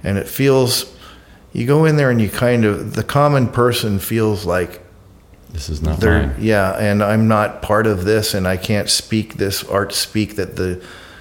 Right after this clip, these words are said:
Speaker 1: the critics use or the, um, the gallerists can speak about.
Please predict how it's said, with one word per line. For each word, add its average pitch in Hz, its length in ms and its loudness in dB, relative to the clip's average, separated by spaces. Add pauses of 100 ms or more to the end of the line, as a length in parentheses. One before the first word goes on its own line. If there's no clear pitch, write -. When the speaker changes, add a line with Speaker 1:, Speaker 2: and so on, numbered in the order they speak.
(200)
Speaker 1:
the 90 280 -4
critics - 560 -2
use 101 520 0
or 95 200 2
the, 92 300 0
um, 82 360 -2 (480)
the - 100 -4
gallerists 104 840 0
can 95 200 -2
speak - 380 -4
about. 98 540 0